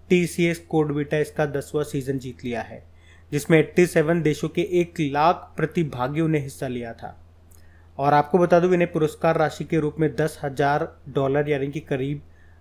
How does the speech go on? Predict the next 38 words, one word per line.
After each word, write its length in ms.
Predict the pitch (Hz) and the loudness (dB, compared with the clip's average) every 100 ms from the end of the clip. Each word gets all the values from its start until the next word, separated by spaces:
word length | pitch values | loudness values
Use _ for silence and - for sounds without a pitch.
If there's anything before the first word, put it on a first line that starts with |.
| - | -10
अ, 260 | 143 131 131 | -4 -2 -4
सेवन 400 | - 165 160 175 | 0 2 4 2
पॉइंट 360 | 165 151 160 | 2 0 0
सेवन 480 | - - 143 160 202 - | -4 -4 -2 0 -4 -10
सिक्स 500 | - 180 165 - - - | -4 -2 -2 -6 -14 -4
लाख 360 | 147 147 151 156 | 0 0 0 -4
रुपए 200 | 147 151 | 0 0
मिलेंगे। 400 | 139 135 135 151 - - - - | 0 -4 -8 -12 -18 -20 -20 -6
और 440 | 135 135 135 131 120 | 0 2 2 0 4
गिनीज 340 | 170 190 170 | 6 6 4
वर्ल्ड 320 | 147 170 160 | 4 4 6
रिकॉर्ड 400 | 151 151 165 160 | 2 4 4 4
के 100 | 160 | 4
अनुसार 380 | 160 147 151 147 | 0 0 -2 0
ये 100 | 151 | -2
दुनिया 260 | 139 135 131 | -4 -4 -4
की 160 | 165 | -6
सबसे 400 | 151 - - - | -6 -6 -6 -4
बड़ी 280 | 147 139 156 - - | -2 0 -2 -6 4
कोडिंग 300 | 185 170 185 | 8 8 6
प्रतियोगिता 540 | 160 127 127 120 123 120 | 2 -6 -6 -8 -10 -12
है। 260 | - - - - - - | -14 -20 -20 -20 -20 -4
बाकी 260 | 143 143 | -2 0
देखो, 640 | 170 175 - 208 254 - - | 2 2 6 6 6 -4 -6
एक 140 | 185 - | -4 6
तो 180 | 240 240 | 6 8
आईआईटी 380 | 165 175 175 226 | 6 6 6 4
मद्रास 560 | 185 143 156 160 170 | 2 2 2 2 2
से 80 | - | 2
आपको 260 | 185 - 180 | 2 2 0
याद 280 | 156 143 139 | 2 0 -2
आएगा 360 | 127 127 185 - - - - | -6 -8 -12 -14 -20 -20 -8
कि 80 | - | -2
भारत 360 | 156 147 170 - | 0 2 2 4
का 60 | 208 | 4
पहला 260 | 208 175 | 6 4
स्वदेशी 500 | 190 180 151 165 - | 4 2 0 0 -2
पॉलीसेंट्रिक 880 | 196 170 156 165 - 165 160 175 175 | -2 2 2 2 2 2 2 0 -2